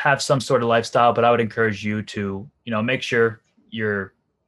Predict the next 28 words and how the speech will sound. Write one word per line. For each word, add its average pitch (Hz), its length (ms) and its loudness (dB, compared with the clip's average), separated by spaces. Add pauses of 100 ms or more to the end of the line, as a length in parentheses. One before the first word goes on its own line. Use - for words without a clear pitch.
(140)
paying 131 220 2
the 113 160 -2
bills 117 240 4
if 104 140 -8
you 110 100 0
have 104 220 0
bills 104 360 0
or 98 80 -4
you're, 101 200 -4
you're 101 280 -8 (100)
doing 117 180 -2
right 107 240 0
by 104 120 0
your 98 120 -2
family, 98 480 -4
but 98 300 -6 (420)
pursue 143 520 2 (260)
what, 120 220 4 (280)
you 113 80 -6
know, 110 120 0
really 107 400 -2 (300)
is 110 140 -10
passionate 104 500 -2 (100)
towards 98 280 -4
you 98 160 -4
and, 95 120 -4
and, 95 260 -10 (180)
um, 92 340 -10